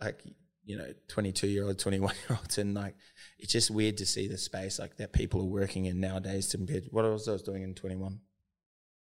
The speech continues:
Fuck, I can't even remember. Working in the mines, playing up. Um, yeah, so, uh, back to, like, yeah, empowering females. Like,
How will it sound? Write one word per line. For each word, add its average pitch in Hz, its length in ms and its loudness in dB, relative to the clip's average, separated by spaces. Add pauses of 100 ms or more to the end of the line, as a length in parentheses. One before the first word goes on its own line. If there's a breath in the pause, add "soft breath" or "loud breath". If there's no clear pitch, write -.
(300)
Fuck, - 140 -14
I - 100 -8
can't 107 180 -2
even 92 160 -6
remember. 98 200 2
Working 110 280 10
in 95 100 4
the 98 60 4
mines, 104 320 8
playing 104 340 4
up. - 340 0 (400 loud breath)
Um, 110 640 8 (260)
yeah, 147 240 12
so, 131 640 12 (180)
uh, 127 460 12
back 151 240 10
to, 202 100 10
like, 143 240 10
yeah, 104 220 8
empowering 107 400 12
females. 104 500 2
Like, 98 160 0